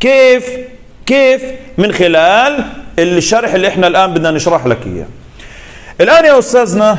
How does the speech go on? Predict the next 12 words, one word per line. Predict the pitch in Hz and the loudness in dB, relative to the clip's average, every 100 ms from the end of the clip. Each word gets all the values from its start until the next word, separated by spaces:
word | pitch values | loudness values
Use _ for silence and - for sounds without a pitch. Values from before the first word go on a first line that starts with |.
| 160 | 0
ركز. | 165 - - - - - - - - - - - - - - - - - - - - - | -2 -4 -10 -10 -14 -16 -20 -20 -20 -20 -20 -20 -20 -20 -20 -20 -20 -20 -20 -20 -20 -4
هذه | 254 320 247 254 | 0 0 2 2
الخلية | 190 - 190 208 185 180 180 - - - - - - | 0 -2 -2 0 0 0 -6 -14 -18 -20 -20 -20 -6
علشان | 143 170 208 285 254 | -4 -2 -2 -2 0
تنقسم، | 269 240 - - 156 156 156 - - - - - - | 0 0 -2 -2 -2 -2 -8 -14 -18 -20 -20 -8 -4
عشان | 131 214 220 | 0 0 2
تنقسم | 220 196 151 160 156 147 - - - - | 0 -2 -4 -2 -2 -2 -16 -20 -18 -4
لابد | 147 254 277 208 294 180 - | 0 2 2 2 0 -2 -2
إنها | 220 190 | 0 0
تمر | 190 185 254 240 196 | 0 2 2 2 2
يا | 214 233 | 2 0
أستاذنا | 214 226 220 190 214 220 220 - | -2 0 0 0 0 0 0 -4